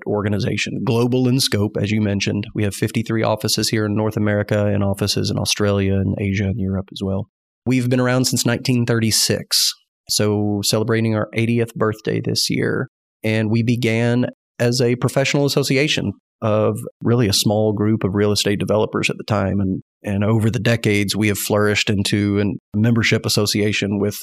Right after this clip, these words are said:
almost fifty thousand members worldwide. And you heard me mention all of the various global offices that we have. And we also have research centers now up in Washington, D C, that work with the private sector community to analyze what's going on in the real estate development community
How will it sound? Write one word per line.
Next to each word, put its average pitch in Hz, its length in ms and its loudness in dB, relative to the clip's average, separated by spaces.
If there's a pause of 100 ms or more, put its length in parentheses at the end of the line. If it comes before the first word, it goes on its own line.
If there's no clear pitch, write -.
almost 123 340 2
fifty 113 240 0
thousand 107 360 2
members 104 340 0
worldwide. 135 480 2 (400)
And 104 320 2
you 104 120 0
heard 110 140 4
me 107 100 4
mention 113 340 4
all 107 180 2
of 104 80 2
the 101 160 0
various 104 280 0
global 104 360 0
offices 101 500 0
that 98 120 -6
we 107 140 0
have. 98 340 0 (300)
And 104 240 0
we 117 100 2
also 123 280 2
have 120 140 2
research 127 380 2
centers - 420 -4
now 107 280 0
up 104 100 -2
in 104 80 0
Washington, 107 460 0
D 107 100 0
C, 104 280 2
that 101 160 0
work 101 360 0
with 104 260 -2 (120)
the - 120 -2
private 98 380 -2
sector 117 400 0
community 101 800 0
to 110 400 2 (340)
analyze 123 640 0
what's 120 180 -2
going 117 340 0
on 120 260 2
in 120 60 0
the 110 80 0
real 113 160 0
estate 113 280 -2
development 113 520 0
community 131 600 0